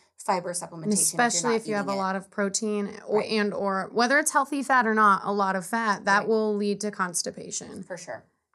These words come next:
Speaker 1: Mm-hmm.
Speaker 2: And also, like you mentioned, too, with fiber is, yeah, if you can't have wheat products, which people always associate, "Oh, I need to eat more, like, wheat bread and things." Like, wheat bread is not, does not, the wheat germ does not agree with everyone's
Speaker 1: Right.
Speaker 2: intestines. So, yeah, think green leafy vegetables. Or if you're like me and you can't eat kale and spinach, then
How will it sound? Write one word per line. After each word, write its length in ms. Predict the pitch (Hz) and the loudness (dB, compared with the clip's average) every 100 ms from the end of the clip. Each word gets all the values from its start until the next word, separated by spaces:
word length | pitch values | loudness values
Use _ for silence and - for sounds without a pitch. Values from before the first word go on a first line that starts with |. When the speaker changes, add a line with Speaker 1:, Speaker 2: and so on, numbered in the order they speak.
| _ | _
Speaker 1:
Mm-hmm. 80 | 226 | 2
Speaker 2:
And 380 | 214 208 202 196 - _ - | 4 4 0 -4 -12 _ 2
also, 420 | 247 262 240 214 | 4 4 4 4
like 200 | 214 202 | 2 0
you 80 | 220 | 0
mentioned, 320 | 214 220 208 | 0 -2 -2
too, 240 | 269 262 | 0 2
with 240 | 214 208 - | 2 0 -2
fiber 440 | - 208 190 202 233 | 0 0 0 0 2
is, 300 | 214 196 - _ _ _ | 0 -2 -6 _ _ _
yeah, 160 | 269 254 | 2 2
if 100 | 202 | 2
you 100 | 214 | -2
can't 420 | 220 254 247 220 | -4 -2 -2 -2
have 220 | 214 190 | 0 0
wheat 320 | 190 196 214 | 0 -4 -6
products, 460 | - 208 202 196 196 | 0 2 4 2 -2
which 120 | 208 | -4
people 220 | - 247 | -2 2
always 160 | 254 240 | 2 2
associate, 300 | 220 233 220 | -2 -4 0
"Oh, 100 | 233 | 2
I 60 | 226 | 2
need 140 | 220 | 2
to 40 | - | 0
eat 140 | 214 | -2
more, 100 | 208 | -2
like, 140 | 202 | -2
wheat 220 | 196 226 214 | -2 -4 0
bread 200 | 208 196 | 0 2
and 140 | 196 | -2
things." 320 | 196 190 190 | -4 -4 -4
Like, 120 | 190 185 | -4 -4
wheat 380 | 214 254 269 | 0 0 0
bread 360 | - 254 247 240 | 2 2 4 2
is 260 | 233 220 196 | 0 -2 -4
not, 420 | 208 202 202 - | -2 0 -2 -2
does 160 | 214 202 | -2 0
not, 340 | 208 196 - | 2 2 -2
the 80 | 208 | -2
wheat 220 | 233 233 | -2 0
germ 180 | 233 220 | 0 0
does 120 | 208 | 0
not 140 | 202 190 | 0 -2
agree 220 | 175 208 | -2 -2
with 120 | 202 | -2
everyone's 560 | 202 190 190 185 180 - | -6 -6 -4 -2 -4 -6
Speaker 1:
Right. 340 | - _ - | -12 _ -2
Speaker 2:
intestines. 440 | 214 185 180 226 226 | 0 2 0 -2 -2
So, 60 | |
yeah, 220 | 285 359 | 2 2
think 460 | 190 - 220 226 - | 0 -2 -2 -4 -6
green 300 | - 220 214 | -4 0 0
leafy 240 | 208 202 | -2 -2
vegetables. 560 | 208 202 - 196 202 190 | -2 -2 -2 -2 -2 -2
Or 360 | - 208 202 196 | 0 2 4 2
if 120 | 196 | 2
you're 140 | 202 | 2
like 140 | 196 202 | 2 4
me 120 | 262 | 4
and 80 | 247 | 4
you 60 | |
can't 240 | 240 240 208 | 2 0 0
eat 140 | 214 | -2
kale 220 | 240 220 | 0 0
and 100 | 220 214 | 0 -2
spinach, 360 | 202 202 208 | -4 -4 -4
then 180 | 202 180 | -4 -8